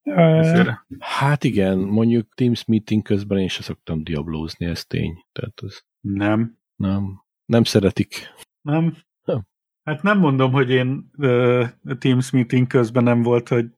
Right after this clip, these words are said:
Speaker 2: Nintendo Switch-en diablóztam, mert az nem, mert ugye
Speaker 3: Nem.
Speaker 2: bekapcsolt kamerával kellett, és akkor
Speaker 3: Azt nem szabad. Én olyankor mindig pauzra teszem, vagy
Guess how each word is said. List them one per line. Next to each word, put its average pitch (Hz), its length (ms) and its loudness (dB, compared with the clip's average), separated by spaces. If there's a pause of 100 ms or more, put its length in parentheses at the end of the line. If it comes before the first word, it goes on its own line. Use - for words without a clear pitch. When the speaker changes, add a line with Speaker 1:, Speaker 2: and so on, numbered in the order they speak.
Speaker 2:
Nintendo 123 580 0
Switch-en 120 480 -2
diablóztam, 120 720 0 (420)
mert 131 360 -4
az 165 180 4
nem, 165 180 0 (360)
mert 160 320 -2 (320)
ugye 151 300 2 (220)
Speaker 3:
Nem. 160 320 0
Speaker 2:
bekapcsolt 90 600 4
kamerával 139 640 2
kellett, 175 400 2
és - 240 -2
akkor 156 300 -4 (180)
Speaker 3:
Azt - 260 -2
nem 95 180 4
szabad. 87 560 -2
Én 113 220 -2
olyankor 117 380 -2
mindig 113 260 0
pauzra 98 460 -4
teszem, 90 460 -4
vagy 90 160 -8